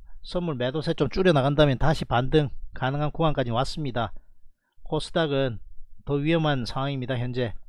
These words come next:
지지권 무너뜨리려는 시도 나오고 있습니다. 외국계 매도세 심해요. 세요. 자, A,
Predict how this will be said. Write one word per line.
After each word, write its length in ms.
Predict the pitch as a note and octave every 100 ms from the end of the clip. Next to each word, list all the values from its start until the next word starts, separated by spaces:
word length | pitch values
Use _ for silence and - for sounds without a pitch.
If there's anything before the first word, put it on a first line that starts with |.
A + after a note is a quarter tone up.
| - - - _ - - - - -
지지권 440 | - D#3+ F3 D3
무너뜨리려는 1040 | B2 D#3 E3+ F#3+ F3 D#3 C#3+ D3 D#3+ D#3+ -
시도 280 | - D3+
나오고 200 | C#3+ C3+
있습니다. 360 | A#2+ B2 A2 G#2+
외국계 420 | A#2 D3 D3+ E3
매도세 540 | B2 A#2 B2+ D3+ - C#3
심해요. 560 | - - C#3+ E3 C3+
세요. 760 | - - - - F#3 D3 A#2 D3+ - - - - - - - -
자, 140 | C3 -
A, 220 | F3